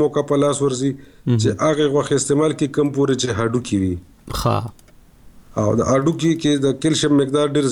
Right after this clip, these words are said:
Speaker 1: زیات وي، په امیر صاحب.
Speaker 2: ښه.
Speaker 1: کومه غوښه چې هډوکي پورې نښتې وي، نو هغې کې د هغې مقدار هم ورسره زیات وي.
Speaker 2: مهم.
Speaker 1: نو بالخصوص زموږ چې کومې خویندې دي او د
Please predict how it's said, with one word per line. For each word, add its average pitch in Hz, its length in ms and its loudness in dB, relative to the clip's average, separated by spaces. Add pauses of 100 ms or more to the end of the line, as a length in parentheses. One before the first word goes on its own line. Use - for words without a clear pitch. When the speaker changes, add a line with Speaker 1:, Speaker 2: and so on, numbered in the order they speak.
Speaker 1:
زیات 120 220 0
وي، 107 40 -2
په 101 160 -4
امیر 98 260 -2
صاحب. 90 140 -2 (420)
Speaker 2:
ښه. 107 160 2 (520)
Speaker 1:
کومه 151 280 2
غوښه 139 280 2
چې 139 60 0
هډوکي 139 420 -2
پورې 139 200 2
نښتې 143 280 -2
وي، 156 120 2
نو 135 100 2
هغې 127 320 2
کې 131 160 0
د - 80 2
هغې 123 160 2
مقدار 117 480 0
هم 110 180 0
ورسره 98 320 0
زیات 90 420 -2
وي. 80 100 -4 (220)
Speaker 2:
مهم. 113 320 2 (680)
Speaker 1:
نو 117 80 2 (200)
بالخصوص 139 580 0
زموږ 143 300 2
چې 135 220 -4
کومې 139 240 2 (120)
خویندې 147 480 0
دي 135 220 2
او 117 260 0
د 117 120 -2